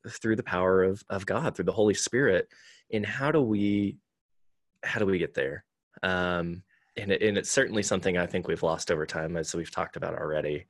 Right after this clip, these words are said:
Um, but how do we begin to, to recapture some of this in what we do as pastors, in what we do as just spiritual leaders? And how do we begin to help people, uh, reconnect, it, just be aware of their bodies, be aware of themselves?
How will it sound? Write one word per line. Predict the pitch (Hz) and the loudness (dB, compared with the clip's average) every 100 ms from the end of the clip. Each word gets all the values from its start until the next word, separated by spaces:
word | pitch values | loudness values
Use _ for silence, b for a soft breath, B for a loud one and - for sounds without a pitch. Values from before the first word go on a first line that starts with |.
| B B B B B - | B B B B B -4
Um, | 101 98 95 | 0 2 4
but | - | 2
how | - | 2
do | 156 | 4
we | 165 | 4
begin | 113 104 101 95 | 4 4 6 6
to, | 92 87 123 - - | 6 4 0 -12 -2
to | 95 | 0
recapture | 82 87 85 76 - - 78 | 2 0 0 -4 -4 -2 -2
some | - 80 | -2 -2
of | 76 | 0
this | 76 78 - - - - _ | 0 0 -2 -4 -6 -12 _
in | 98 87 | -2 2
what | 87 90 | 2 2
we | 85 76 | 0 -2
do | 76 | -2
as | 73 | -2
pastors, | - 92 87 - 87 80 76 - B B B B | -2 -2 -2 0 0 0 -4 -10 B B B B
in | 92 90 | -2 2
what | 85 | 2
we | 85 | 2
do | 80 82 73 | 0 0 0
as | 78 | 0
just | 80 - | -2 -2
spiritual | - 87 87 69 | 0 0 2 0
leaders? | 67 90 90 90 95 - - _ _ _ | 0 2 2 2 -2 -10 -12 _ _ _
And | 87 | -10
how | 95 214 | -8 -4
do | |
we | 214 110 | 0 2
begin | 95 90 87 | 2 2 4
to | 85 | 2
help | 85 85 | 2 0
people, | - 85 82 82 78 76 - _ _ _ _ | 0 -4 2 4 4 2 -2 _ _ _ _
uh, | 92 85 | -2 0
reconnect, | 82 90 117 120 101 92 87 85 82 - - - _ _ - | 0 2 0 2 -2 0 2 0 -2 -12 -20 -20 _ _ -8
it, | 98 | -2
just | 127 - | -2 2
be | 190 | 4
aware | 113 80 85 120 | 4 2 2 0
of | 139 | 0
their | 80 | 0
bodies, | 71 71 95 76 - | 0 0 2 2 0
be | 87 | 2
aware | 90 87 104 | 4 6 6
of | 95 | 4
themselves? | 82 - 78 85 80 - - | 0 0 2 4 2 -2 -12